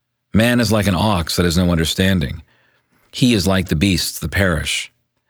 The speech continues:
This is the way of their foolishness, yet their posterity praise their sayings. Like sheep they are appointed to die, and death shall be their shepherd. They shall go down straight into the sepulchre. Their beauty shall consume away in the grave,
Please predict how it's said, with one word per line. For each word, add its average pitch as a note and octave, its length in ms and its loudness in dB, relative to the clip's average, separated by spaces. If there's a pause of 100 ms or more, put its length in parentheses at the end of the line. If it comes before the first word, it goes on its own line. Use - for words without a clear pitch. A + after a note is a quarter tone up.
(120)
This B2+ 280 2
is G2 160 0
the F#2+ 100 2
way F2 300 0
of D2+ 100 0
their E2+ 100 2
foolishness, D#2+ 800 -2 (400)
yet F#2 160 0
their F2 140 0
posterity F2 880 -2 (180)
praise D#2+ 320 0
their D#2 140 0
sayings. F2 600 -2 (680)
Like G#2 160 2
sheep - 340 0
they F#2+ 140 2
are F2 100 2
appointed E2 400 0
to D#2 80 -4
die, D#2+ 500 -2
and C#2+ 160 -2
death F2+ 240 0
shall - 220 -2
be E2 140 0
their D#2+ 120 0
shepherd. F2 540 -4 (440)
They F#2+ 100 2
shall G2+ 160 2
go F#2+ 120 0
down G2 300 2
straight G2+ 380 0
into F#2+ 240 0
the F2+ 80 -2
sepulchre. G2 580 -2 (540)
Their G2+ 120 4
beauty G#2+ 360 2
shall F2 240 0
consume G2+ 440 0
away F#2 320 2
in D2+ 120 0
the D2+ 80 -2
grave, D#2+ 500 -2